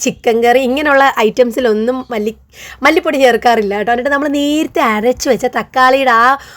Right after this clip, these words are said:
ഒരു സോസ് പരുവത്തിൽ നമ്മൾ അരച്ച് വെച്ചില്ലേ, അതും കൂടി ചേർത്തിട്ട് അതിൻ്റെ ഒരു പച്ചമണവും ആ ഗ്രേ-, ആ, നമ്മൾ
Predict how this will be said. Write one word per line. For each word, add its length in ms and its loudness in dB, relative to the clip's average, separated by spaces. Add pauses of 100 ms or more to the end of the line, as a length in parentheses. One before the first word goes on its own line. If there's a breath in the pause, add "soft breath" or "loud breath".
(220 loud breath)
ഒരു 200 -2
സോസ് 360 0 (120)
പരുവത്തിൽ 360 0
നമ്മൾ 160 0
അരച്ച് 220 -2
വെച്ചില്ലേ, 280 0
അതും 200 -6
കൂടി 120 0 (240)
ചേർത്തിട്ട് 480 -4
അതിൻ്റെ 300 2
ഒരു 160 0
പച്ചമണവും 600 -4 (360 loud breath)
ആ 40 -4 (120)
ഗ്രേ-, 300 4
ആ, 40 2 (140)
നമ്മൾ 180 0